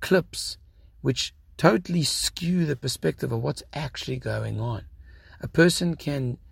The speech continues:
demonstrate himself before the camera in the most wonderful way,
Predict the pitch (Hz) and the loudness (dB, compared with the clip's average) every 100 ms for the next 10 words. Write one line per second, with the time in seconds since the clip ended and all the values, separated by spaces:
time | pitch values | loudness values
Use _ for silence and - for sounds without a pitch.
0 | - 131 170 160 - 139 123 120 - 143 | -4 2 2 2 0 -2 0 -2 0 0
1 | 139 - 120 127 120 - 135 143 135 - | 0 -2 -4 -2 -2 -2 -4 -4 -4 -2
2 | 131 131 135 135 - 185 - - 170 180 | 0 0 0 -2 -6 -12 -12 0 2 2
3 | - 98 123 113 | -2 -2 0 -2